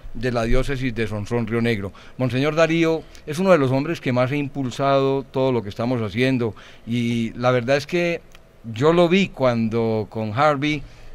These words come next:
eh, estaba trabajando en las redes sociales y le veía la emoción a Monseñor Darío con este gringo hablando, diciendo cosas. Yo no sé cómo se entendían, pero se entendieron. Y por las redes sociales sé que han seguido en contacto.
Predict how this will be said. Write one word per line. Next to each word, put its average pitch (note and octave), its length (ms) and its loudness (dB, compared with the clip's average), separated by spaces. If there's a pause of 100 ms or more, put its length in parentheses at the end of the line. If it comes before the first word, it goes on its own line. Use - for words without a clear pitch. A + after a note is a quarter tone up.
(360)
eh, A2+ 400 -10
estaba C3+ 760 0 (220)
trabajando A#2 480 -4
en D3+ 80 -4
las A#2+ 100 0
redes C3+ 200 -2
sociales C#3 460 -4 (220)
y A#2 100 -6
le A2+ 140 -2
veía A#2 460 0
la C3+ 140 2
emoción A#2 460 -4
a C3+ 40 -2
Monseñor A2+ 440 -6
Darío B2+ 440 -8 (340)
con A2+ 200 -8
este B2+ 420 -6
gringo A#2+ 640 -6
hablando, A#2 840 -6
diciendo A#2+ 760 -8
cosas. B2 360 -8 (500)
Yo A2 100 -12
no C3 100 -8
sé F3 60 -4
cómo G3 140 -4
se F3 80 -2
entendían, B2+ 560 -6 (440)
pero B2 200 -8
se B2 80 -6
entendieron. A#2 580 -10 (380)
Y C#3 60 -8
por C#3 140 -2
las C3+ 160 0
redes D#3+ 200 2
sociales D3 380 -4
sé G#3+ 200 0
que E3+ 100 -8
han D3 80 -8
seguido C#3 320 -8
en C3+ 60 -8
contacto. B2+ 480 -16